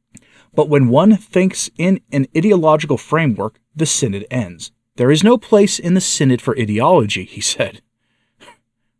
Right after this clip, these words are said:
'There's a place for dialogue and for con-, confrontation between sisters and brothers,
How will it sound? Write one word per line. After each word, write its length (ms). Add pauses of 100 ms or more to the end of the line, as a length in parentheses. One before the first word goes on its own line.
'There's 200
a 60
place 320
for 80
dialogue 640
and 160
for 120
con-, 360
confrontation 840
between 360
sisters 500
and 160
brothers, 420